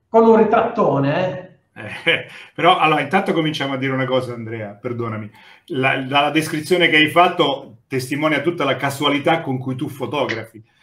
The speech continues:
Speaker 2: Per cui, come dire, cioè, cioè, consideriamo anche questo, cioè, dal punto di vista del telespettatore, visto che Saverio mi sta dicendo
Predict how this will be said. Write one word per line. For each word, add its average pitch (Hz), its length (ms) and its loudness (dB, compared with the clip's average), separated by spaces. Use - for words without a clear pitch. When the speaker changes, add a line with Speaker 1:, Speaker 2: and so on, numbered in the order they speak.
Speaker 2:
Per 131 160 -2
cui, 160 280 4
come 147 180 -2
dire, 139 260 2
cioè, 156 220 0
cioè, 185 280 -2
consideriamo 165 640 4
anche 139 240 0
questo, 151 280 0
cioè, 131 260 -4
dal 143 200 -4
punto 185 220 0
di 160 100 2
vista 175 220 2
del 139 120 -4
telespettatore, 139 800 -4
visto 120 240 -8
che 120 100 -2
Saverio 131 460 -2
mi 127 80 -6
sta 127 160 -6
dicendo 123 640 -4